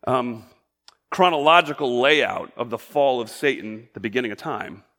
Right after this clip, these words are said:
But it, you can piece together from both, and you can look it up later if you want, Isaiah fourteen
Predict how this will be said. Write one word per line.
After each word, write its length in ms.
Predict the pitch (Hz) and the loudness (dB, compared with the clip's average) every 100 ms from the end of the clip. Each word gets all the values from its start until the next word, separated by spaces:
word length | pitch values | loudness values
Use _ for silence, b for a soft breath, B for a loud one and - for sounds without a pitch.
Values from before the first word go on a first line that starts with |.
| _ _ _ _ _ _ - | _ _ _ _ _ _ 0
But 80 | 143 | 2
it, 120 | 143 139 131 | 2 -2 -6
you 80 | |
can 80 | 147 | -6
piece 180 | 180 208 | -2 -2
together 360 | - 160 175 156 | 0 2 2 2
from 260 | 156 139 | 0 0
both, 240 | 139 147 135 | 4 4 2
and 160 | 131 | -6
you 100 | 131 | -4
can 120 | 139 | -4
look 100 | 139 | -4
it 80 | 139 | -4
up 80 | 139 | -2
later 180 | 127 123 | 0 0
if 60 | |
you 80 | 123 | -2
want, 180 | 113 131 | -2 0
Isaiah 340 | 120 107 127 | 0 0 -2
fourteen 600 | 135 180 175 123 104 165 | 0 -2 -2 -4 -6 -8